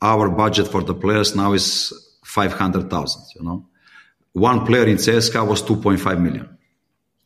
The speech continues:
And we had, you know, at least five, six players like that,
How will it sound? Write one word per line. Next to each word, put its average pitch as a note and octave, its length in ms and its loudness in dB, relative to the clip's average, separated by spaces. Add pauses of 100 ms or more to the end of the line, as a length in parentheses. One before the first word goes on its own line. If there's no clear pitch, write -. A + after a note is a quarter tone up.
(340)
And F2+ 180 0
we G#2 160 4
had, F#2+ 280 0
you F#2+ 120 0
know, G2 280 2
at F#2 140 -4
least - 260 0
five, G2 200 0
six - 240 -2
players E2 340 -4
like D2+ 160 -8
that, - 180 -14